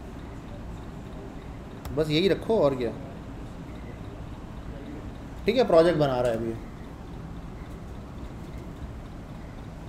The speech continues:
adding Firebase resource, पता नहीं और क्या बोल रहा है ये।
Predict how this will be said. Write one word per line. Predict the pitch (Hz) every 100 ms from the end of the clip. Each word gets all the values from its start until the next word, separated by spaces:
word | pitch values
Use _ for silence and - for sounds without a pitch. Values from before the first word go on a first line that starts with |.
| - - - - - - 139
adding | 156 165 165
Firebase | 151 156 160 156 143
resource, | 147 156 151 151 147 -
पता | 139
नहीं | 143
और | 135 135
क्या | 135 135
बोल | 127
रहा | 120 123
है |
ये। | 120